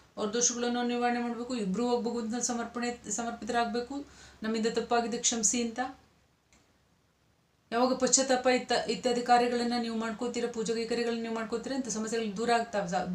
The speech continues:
ದೂರ ಆಗದಿರ್ತಕ್ಕಂಥ ಸಮಸ್ಯೆ ಯಾವುದಿಲ್ಲ. ಭಗವಂತ ಈ ಒಂದು ಸೃಷ್ಟಿಯನ್ನು ಮಾಡಿದ್ದಾರೆ ಅಂದ್ರೆ ಅದೇನ್ ಸಮಸ್ಯೆ ಉತ್ಪನ್ನ ಆಗುತ್ತೆ, ಅದಕ್ಕೆ ಪರಿಹಾರವನ್ನು ಜೊತೆ ಜೊತೆಗೆ ರೆಡಿ ಮಾಡ್ಕೊಟ್ಟಿದ್ದಾರೆ.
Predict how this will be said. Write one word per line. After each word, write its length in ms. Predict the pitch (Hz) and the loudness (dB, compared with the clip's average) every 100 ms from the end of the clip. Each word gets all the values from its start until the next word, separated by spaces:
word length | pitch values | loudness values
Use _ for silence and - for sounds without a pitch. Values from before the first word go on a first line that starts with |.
| 185 | -2
ದೂರ 180 | 233 247 | 4 8
ಆಗದಿರ್ತಕ್ಕಂಥ 520 | 240 214 240 240 226 | 8 6 0 0 0
ಸಮಸ್ಯೆ 340 | 240 233 - | -2 -2 -2
ಯಾವುದಿಲ್ಲ. 280 | 233 226 214 175 - - - - - | 0 0 -2 -4 -12 -20 -20 -20 -2
ಭಗವಂತ 360 | 202 220 233 254 262 330 - - _ _ | 2 2 6 8 8 6 -2 -20 _ _
ಈ 180 | 220 233 | -2 0
ಒಂದು 200 | 233 233 | 2 2
ಸೃಷ್ಟಿಯನ್ನು 420 | - 226 247 240 | 2 2 0 2
ಮಾಡಿದ್ದಾರೆ 420 | 240 233 233 233 | 2 2 6 6
ಅಂದ್ರೆ 180 | 233 233 | 6 2
ಅದೇನ್ 180 | 226 233 | 0 0
ಸಮಸ್ಯೆ 340 | 240 240 254 | 2 2 0
ಉತ್ಪನ್ನ 240 | - 240 240 | -2 -2 0
ಆಗುತ್ತೆ, 240 | 226 220 | 0 -2
ಅದಕ್ಕೆ 160 | 226 220 | -4 -2
ಪರಿಹಾರವನ್ನು 440 | 233 240 240 233 | 0 2 0 0
ಜೊತೆ 440 | 180 254 254 254 247 | 4 6 6 2 0
ಜೊತೆಗೆ 680 | 185 247 240 247 240 247 240 - - _ _ _ _ - - | 2 2 2 0 2 2 -2 -4 -14 _ _ _ _ -10 -4
ರೆಡಿ 200 | 214 214 | -2 0
ಮಾಡ್ಕೊಟ್ಟಿದ್ದಾರೆ. 600 | 220 214 214 180 175 151 | -2 -2 -4 -4 -4 -6